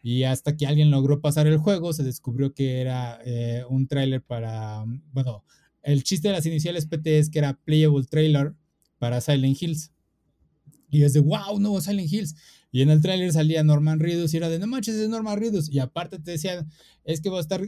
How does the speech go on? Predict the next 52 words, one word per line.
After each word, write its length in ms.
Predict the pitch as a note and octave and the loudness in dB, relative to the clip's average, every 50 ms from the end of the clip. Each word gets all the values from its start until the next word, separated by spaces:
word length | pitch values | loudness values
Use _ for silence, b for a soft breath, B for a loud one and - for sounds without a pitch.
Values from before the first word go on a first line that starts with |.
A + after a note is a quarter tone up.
| - | -10
Hideo 380 | - D3+ - - D#3+ E3+ F3 E3+ | -14 -10 -6 -2 -2 -2 -2 -4
Kojima 460 | - E3+ E3 D#3 E3+ E3+ E3+ E3+ E3 D#3+ | -4 -4 -4 -2 -2 -4 -4 -4 -2 -2
y 40 | |
Guillermo 460 | D3 D3+ D3 C#3 D#3 D#3 D#3+ D#3 D#3 D#3 | 0 0 2 2 2 2 2 0 2 2
del 160 | D3+ D3 D3+ | 2 2 0
Toro". 240 | D#3+ E3+ E3 E3 D#3+ | 0 -2 0 0 0
Y 100 | D#3 E3 | 0 0
es 100 | E3 D3+ | -2 -2
de, 240 | F3 E3+ E3 D3+ D3+ B B _ _ _ _ _ _ _ _ _ - | -2 0 -2 -2 -4 B B _ _ _ _ _ _ _ _ _ -10
"Esto 200 | A3+ - - D#3+ | -8 -6 -4 0
es 80 | D3 | 2
una 140 | D#3+ D3+ C#3 | 4 4 4
locura, 580 | C3+ C3+ C3 - - B3+ D4+ D#4 C4+ G#3+ D#3 C3+ | 4 2 -2 -2 -2 0 0 2 2 2 0 -2
esta 180 | C3+ - G#3+ | -2 -2 -2
es 300 | G#3 G3 - - G3 E3+ | -4 -4 -4 -4 -6 -4
la 100 | F#3+ E3+ | -4 -2
unión 280 | D#3+ D#3+ E3+ F3+ F#3 F#3+ | -2 -2 -2 -2 -2 -2
más 200 | F#3+ F#3 F#3 E3+ | -2 -2 -2 -2
grande 280 | F3 F3+ F#3 F#3+ F#3 D3+ | -4 -4 -4 -4 -4 -4
que 100 | E3 E3+ | -4 -4
hemos 240 | F3 F#3 F3+ D#3 | -4 -4 -4 -4
visto 240 | D#3 F3 D3+ - F#3+ | -4 -6 -6 -6 -4
en 100 | F#3 F3 | -2 -2
los 140 | D#3+ D3 C#3 | -2 0 0
videojuegos". 640 | C#3+ C#3 D3 D3+ D3+ D#3 A#3 C#4+ C#4+ A3+ F3 D3+ D3+ | 0 0 0 0 0 0 -2 -2 -2 -2 0 0 0
O 60 | C#3+ | 0
sea, 400 | C#3 - F3+ F3+ F3 E3 E3 E3+ | -2 -2 -4 -4 -4 -2 -2 -2
es 180 | E3+ D#3 D#3 b b b b b | -2 -2 -4 b b b b b
Silent 400 | - - G#3+ B3+ B3+ B3 A3 - | -8 -6 -4 -4 -4 -4 -4 -2
Hills, 260 | A#3+ A#3+ A#3 A#3 G#3 | -2 -2 -2 -2 -4
Guillermo 340 | F3+ F3+ F#3 F#3+ F#3+ F#3+ F3+ E3+ | -6 -6 -6 -6 -6 -4 -4 -4
del 120 | D#3+ D#3 | -4 -4
Toro, 260 | D#3+ F#3+ F#3+ F#3+ F#3+ E3 D#3 | -4 -4 -4 -4 -6 -6 -4
Hideo 220 | D#3+ D3+ E3 D#3+ | -4 -4 -4 -2
Kojima 540 | - D#3 D#3 D3 E3+ F#3+ F#3+ F#3+ F#3+ F#3 F3 | -2 -2 0 0 0 -2 -2 -2 -4 -4 -4
y 40 | E3 | -4
Norman 320 | E3 E3 E3 E3 D#3 D3+ | -4 -4 -2 0 0 2
Reedus 300 | D3 D#3 E3+ E3+ E3 D3+ | 2 0 -2 -2 -2 -2
al 80 | C#3+ C3+ | 0 2
mismo 240 | D3+ D3+ D#3 D#3 - | 2 2 2 0 -2
tiempo 260 | - E3+ D#3+ D#3 D3+ | -6 -6 -4 -2 0
en 80 | D3 D3+ | 0 2
un 80 | D3+ | 2
solo 220 | D3+ D#3+ D#3+ D3 D3 | 0 0 -2 -4 -4
proyecto. 560 | - B2+ B2+ C#3 D#3+ D#3+ - - A#3 C#4+ D#4+ b b b b b b b b _ _ | -4 -4 -2 -2 -2 -2 -2 -2 -2 -2 -2 b b b b b b b b _ _
¿Cuándo 260 | - G3 G3 G3 F#3 | -2 -2 0 0 0
vas 140 | F#3 F3+ D#3+ | -2 -2 -2
a 40 | F3 | 0
volver 260 | D#3+ D3 C#3 D3+ D3+ | 0 2 2 2 2
a 60 | D3 | 2
ver 160 | D3 D3 D3+ F3+ | 2 2 2 0
esto? 420 | A#3 B3 - - - D3 B2 | 0 -2 -2 -2 -2 -2 -2